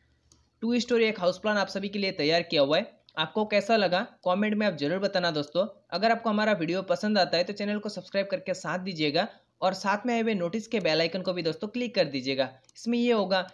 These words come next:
कि हम कोई डिजाइन और प्लान रिलेटेड वीडियो आपके लिए अपलोड करें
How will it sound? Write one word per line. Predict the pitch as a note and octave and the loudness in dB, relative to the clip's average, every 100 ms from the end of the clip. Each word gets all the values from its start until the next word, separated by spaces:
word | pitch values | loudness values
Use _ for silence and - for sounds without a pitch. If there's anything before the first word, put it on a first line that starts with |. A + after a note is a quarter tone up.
| _ - | _ -2
कि | |
हम | G3 G3 | 0 0
कोई | G#3+ G3+ | 0 0
डिजाइन | D#3 F3 F#3+ | 2 4 4
और | F#3 | 2
प्लान | F#3 F3+ G#3 | 2 0 0
रिलेटेड | G#3 G3 F#3 D3+ | -2 -4 -6 -6
वीडियो | D3 F#3 | -6 -2
आपके | F#3+ - E3+ - | -2 -2 -6 -4
लिए | F#3 | 0
अपलोड | E3+ E3+ F3+ E3+ | 0 0 -4 0
करें | D#3+ | 0